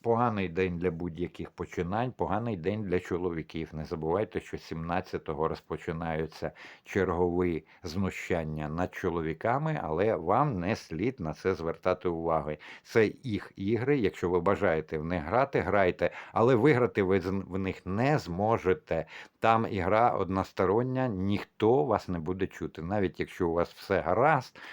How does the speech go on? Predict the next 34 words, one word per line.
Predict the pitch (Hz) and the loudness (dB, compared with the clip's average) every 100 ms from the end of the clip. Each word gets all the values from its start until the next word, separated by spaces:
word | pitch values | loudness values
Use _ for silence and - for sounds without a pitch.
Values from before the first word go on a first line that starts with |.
| - - | -16 -10
все | 107 - 107 | -10 0 0
там | - 82 | 0 -2
є, | 90 131 156 127 - | -2 -2 2 2 0
все | - 117 | -4 0
одно | 107 95 123 151 139 - - - _ _ | 2 2 2 2 2 -6 -20 -20 _ _
прийде | 135 127 104 98 | 4 6 6 0
час, | - 139 139 - - | 4 4 4 2 -2
і | 117 | 0
ви | 104 | 2
знову | 87 98 117 135 143 147 - | 0 0 2 2 2 0 -2
станете | - 110 101 92 98 | 0 2 2 0 0
у | 92 | 0
таку | 95 - 98 | -2 0 -4
ж | - | 0
позицію, | 101 87 113 110 117 104 | 0 2 0 0 -2 2
як | 87 78 | 0 0
багато | 78 80 - 80 | 0 0 -2 -8
чоловіків | - 76 78 76 92 85 - | -6 -4 -4 -4 -6 -6 -8
в | 87 | -8
Україні. | 87 - 90 80 78 85 87 | -6 -2 -2 -2 -6 -6 -6
І | |
загалом | 80 101 101 113 131 113 | 0 2 2 2 0 -2
день | 101 110 | -2 0
не | 98 | -2
досить | 90 95 - 95 | 0 0 0 -6
гарний. | 85 110 120 127 127 - - - | -4 -2 -2 -4 -8 -12 -20 -6
Якщо | 107 98 120 | -6 -2 -2
подивитися | 101 110 104 107 113 95 - - 80 - _ - | 0 0 2 2 0 -2 -4 -6 -6 -8 _ -20
спершу | - - 117 87 - 82 | -18 -2 0 0 -4 -8
на | 87 | -8
всі | - 104 | -8 -10
карти, | - 123 131 - 90 - - - - | -4 -2 -2 -4 -8 -8 -20 -20 -10
то | - 147 | 2 4
випало | 139 156 147 139 131 123 | 6 4 4 6 6 4